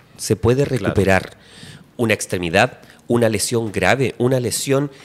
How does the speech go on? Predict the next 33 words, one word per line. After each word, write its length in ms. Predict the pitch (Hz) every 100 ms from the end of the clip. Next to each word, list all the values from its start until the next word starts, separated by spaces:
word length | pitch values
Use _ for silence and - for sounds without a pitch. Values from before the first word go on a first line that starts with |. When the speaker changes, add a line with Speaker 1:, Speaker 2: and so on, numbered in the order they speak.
| - - -
Speaker 1:
em, 380 | 107 95 92
que 140 | 87 101
sea 280 | - 123 117
invalidante 760 | 117 107 110 92 135 175 92
para 240 | 82 104 95
tu 100 | 101
vida 180 | 110 107
laboral 460 | 92 87 117 147 -
o 140 | 143
para 180 | 180 92
tu 120 | 95
vida 160 | 131 170
en 80 | 143
general, 560 | 120 92 113 165 170 - - - -
es 160 | -
algo 200 | 127 143
que 100 | -
muchas 280 | 120 147 127
veces 200 | 151 143
no 80 | 113
se 100 | 95
puede 160 | 117
recuperar. 440 | 117 107 107 127 98
Se 140 | -
habla 300 | 113 127 123
de 300 | 120 170 214 - - -
lesiones 360 | 104 104 131 127
que 80 | -
sean 160 | 131
permanentes 720 | 127 107 104 147 - 180 - -
o 120 | 101
transitorias, 580 | 95 87 95 143 120 -
¿cierto? 380 | 110 - 180